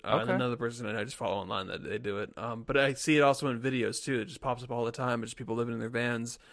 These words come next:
Speaker 1: and
Speaker 2: Absolutely.
Speaker 1: traveling the, the country and stuff. Because, really, I mean, you can live a very minimal life. You don't need much if, uh, it's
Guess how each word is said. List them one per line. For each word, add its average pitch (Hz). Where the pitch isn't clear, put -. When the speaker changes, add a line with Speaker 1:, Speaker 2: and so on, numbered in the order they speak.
Speaker 1:
and -
Speaker 2:
Absolutely. 123
Speaker 1:
traveling 110
the, 113
the 101
country 139
and 123
stuff. 135
Because, 151
really, 170
I 120
mean, 127
you 139
can 185
live 151
a 127
very 131
minimal 127
life. 123
You 127
don't 123
need 143
much 120
if, 107
uh, -
it's 107